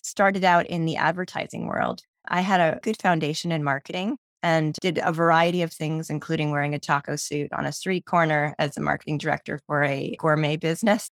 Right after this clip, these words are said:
You know, when there's no budget, there are things that you learn how to do. You have to wear a lot of hats when you're working for small companies. So I had experience there. And when I had my first child, my husband was working really long hours, traveling overseas for weeks at a time. And I just couldn't stand the thought of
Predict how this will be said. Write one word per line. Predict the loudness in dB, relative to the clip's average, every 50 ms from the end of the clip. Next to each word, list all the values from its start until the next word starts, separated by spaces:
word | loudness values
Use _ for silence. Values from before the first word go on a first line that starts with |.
| _ _ -2
You | 2
know, | 4 4 4
when | 4 4 2
there's | 2 2 2
no | 2 2 2
budget, | 4 2 2 2 2 0 -2 -2 -2 -4 -2
there | -2 0 0
are | -2
things | -2 -4 -4 -4 -4 -4 -4
that | -4 -4 -2
you | -2 -2 0
learn | 0 0 0
how | 0 0
to | 0 -2
do. | -2 -2 -2
You | -2 -2 -2
have | -2 -2 -2 -2
to | -4 -4
wear | -2 -2 -4 -4
a | -4 -4
lot | -4 -4
of | -6 -6
hats | -2 0 0 0 0 -2 -6 -6 -4
when | -2 -2
you're | -2 -2 -4 -4
working | -6 -6 -6 -6 -6 -6
for | -6 -6
small | -6 -2 -2 0 0 0
companies. | -2 -4 -4 -4 -6 -6 -6 -6 -6 -4
So | -2 0
I | 2
had | 2 2 2
experience | 0 -4 -6 -2 0 0 0 0 -2 -2
there. | 0 2 4 4 4 2 0 _ _ _ -6
And | -2 0 2 2 2
when | 2 2 2 2
I | 2 4 4 4 4
had | 2 0 0 0
my | -2 -4 -6
first | -6 -8 -8 -8 -8 -4
child, | -2 2 4 6 6 6 6 6 4 0 -4 -4 -2
my |
husband | 0 0 -2 -2 -2 -2
was | -2 -2 -2 -2
working | -2 -2 -2 -2 -2 -2 -2 -2 -2 -2 -2
really | -2 -2 -2 0
long | 0 2 2 2 2
hours, | 2 0 0 0 0 -2 -4 -8
traveling | -4 0 0 0 2 0 -2 -2
overseas | -4 -4 -6 -6 -6 -6 -6 -6 -6 -6
for | -8 -8 -8
weeks | -6 -8 -8 -8 -6
at | -4 -4
a | -2
time. | 0 0 2 2 2 2 0
And | 2 2
I | 2 2 0
just | -2 -6 -12 -10
couldn't | -6 -4 -4 -4 -4 -6 -8
stand | -14 -6 0 0 2 2 2
the | 0 -2
thought | -2 0 2 2 2 0 -2
of | -6 -6 -8